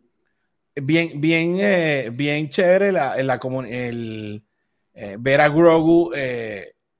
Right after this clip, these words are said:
eh, us-, como usuario de la fuerza y, y, y súper cómico a la vez esa escena en la que, que Mando le dice, "No, mira, pero Grogu, eh, domina la fuerza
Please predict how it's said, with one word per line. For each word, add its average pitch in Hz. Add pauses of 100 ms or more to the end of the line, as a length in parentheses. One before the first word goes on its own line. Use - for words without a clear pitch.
(260)
eh, 120
us-, 113
como 131
usuario 131
de 156
la 123
fuerza 139 (520)
y, 139
y, 135
y 120
súper 127
cómico 151
a 165
la 135
vez 139
esa 139
escena 156
en 135
la 123
que, 113 (760)
que 123
Mando 127
le 147
dice, 135
"No, 156
mira, 143
pero 123
Grogu, 123
eh, 117
domina 120
la 165
fuerza 143